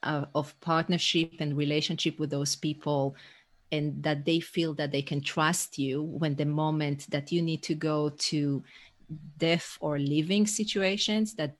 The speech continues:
they will want to trust you. And, um, you need to work on a lot of your being, that they will have that experience, because we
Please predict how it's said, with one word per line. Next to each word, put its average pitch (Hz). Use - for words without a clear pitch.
they 151
will 151
want 147
to -
trust 143
you. 135
And, 143
um, 147
you 180
need 196
to 190
work 165
on 151
a 151
lot 156
of 175
your 156
being, 143
that 147
they 160
will 151
have 156
that 147
experience, 185
because 147
we 180